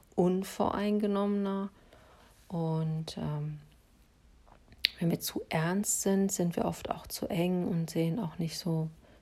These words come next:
Möglichkeiten. So, mein Bild ist, ähm, sch-,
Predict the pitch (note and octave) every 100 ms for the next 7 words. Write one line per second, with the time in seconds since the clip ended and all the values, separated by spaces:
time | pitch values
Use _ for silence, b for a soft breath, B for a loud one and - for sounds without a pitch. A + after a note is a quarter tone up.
0 | - - B3+ B3 E3+ - - F3+ D#3+ E3
1 | D#3 - - - - - B B B B
2 | B B B B - F4 C4 A#3 B3 C4+
3 | - A3 G#3+ - - G3 G3 G3 G3 G3
4 | G3 F#3+ - - -